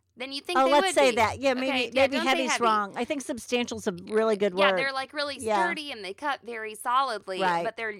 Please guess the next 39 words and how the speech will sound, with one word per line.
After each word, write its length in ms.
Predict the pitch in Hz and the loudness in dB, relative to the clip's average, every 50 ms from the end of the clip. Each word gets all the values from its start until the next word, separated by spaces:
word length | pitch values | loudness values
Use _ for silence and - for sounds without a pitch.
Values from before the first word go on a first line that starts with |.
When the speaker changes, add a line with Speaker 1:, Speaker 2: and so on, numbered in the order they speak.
| - - | -12 -10
Speaker 1:
they're 160 | 196 226 220 | -8 -4 -2
actually 380 | 226 240 269 - - 277 254 | 0 -2 -2 -4 -8 -12 -12
pretty 240 | 226 - 208 190 180 | -10 -10 -8 -8 -8
lightweight. 360 | 165 151 151 147 - - 240 233 | -6 -6 -8 -8 -6 -2 0 0
Speaker 2:
And 100 | 226 233 | 4 4
they 140 | 247 247 240 | 6 4 4
just 280 | 202 - 247 233 - - - - - - | 4 4 2 2 2 0 -6 -10 -10 -6
sliced 480 | 214 220 226 226 233 226 - - - | 0 2 4 4 4 2 -2 -4 -2
right 280 | 220 220 208 196 175 - - | 0 2 2 2 0 -2 -6
through 220 | - 208 196 180 | -4 0 0 0
it. 60 | 170 175 | 0 0
Speaker 1:
Yes. 180 | 175 165 160 | -2 -2 0
Speaker 2:
It 100 | 226 233 | 2 4
was 240 | 233 233 208 - - | 4 4 2 0 -4
just 300 | - 202 196 - - - | -8 -8 -8 -8 -8 -8
amazing. 380 | 185 190 180 175 180 175 - 190 | -6 -4 -2 -2 -4 -4 -4 -4
Speaker 1:
And 60 | 214 | -4
this 100 | 269 226 | -6 -4
stuff 200 | 180 294 285 277 | -4 -4 -4 -4
was 140 | - 262 247 | -4 -8 -6
hard 240 | 262 226 202 175 190 | -4 -4 -4 -4 -6
to 60 | 196 | -10
cut 340 | - - 190 180 175 165 - - | -8 -4 -2 -2 -2 -2 -4 -8
with, 100 | - 175 | -8 -4
Speaker 2:
Yeah. 200 | 214 208 196 185 | 0 2 2 2
Speaker 1:
like, 80 | 175 165 | 2 0
almost 360 | 175 165 165 170 - - - | -2 -4 -6 -10 -10 -10 -4
Speaker 2:
Well, 220 | 220 233 269 285 294 | 2 4 6 6 6
Speaker 1:
anything. 200 | 277 - 320 - | 4 2 -2 -4
Speaker 2:
because 380 | 151 208 - 285 285 277 - | -2 2 2 2 2 2 0
it 140 | 302 285 233 | -2 -2 0
was 180 | 240 240 220 - | 2 0 0 0
so, 500 | - - - 240 220 214 208 196 - - _ | -4 -6 -2 2 2 4 4 2 2 -2 _
it's 200 | - 202 - - | -8 -8 -8 -4
like, 180 | 220 233 220 - | 0 0 2 2
it 60 | 226 | 2
was 220 | 220 214 185 - | 0 0 0 2
like 400 | 220 208 196 185 180 - - - _ _ _ _ _ _ _ _ _ _ _ - | 2 4 4 4 2 -2 -10 -20 _ _ _ _ _ _ _ _ _ _ _ -8
knit 360 | 277 196 226 240 262 - | -4 0 4 4 4 4